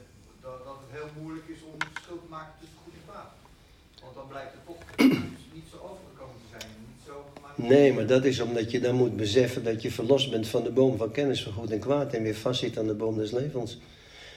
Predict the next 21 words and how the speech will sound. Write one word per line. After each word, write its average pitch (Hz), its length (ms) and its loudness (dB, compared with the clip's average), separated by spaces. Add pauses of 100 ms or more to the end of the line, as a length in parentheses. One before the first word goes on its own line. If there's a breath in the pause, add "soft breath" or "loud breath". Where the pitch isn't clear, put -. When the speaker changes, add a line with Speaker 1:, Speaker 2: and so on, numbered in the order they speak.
(100)
Speaker 2:
En 120 140 0
dat 120 160 4
het 123 140 2
idee 120 320 2
niet 123 180 6
meer 117 160 0
is: 110 140 -2
"Is 117 160 -4
dit 107 160 -4
goed 131 200 0
of 123 120 -2
is 110 140 -4
dit 107 140 -2
kwaad?", 127 360 -2
maar 110 260 -4
hoe 113 140 -4
zou 107 200 0
Jezus 131 340 2
het - 100 -14
gedaan 113 280 -8
hebben? 95 300 -6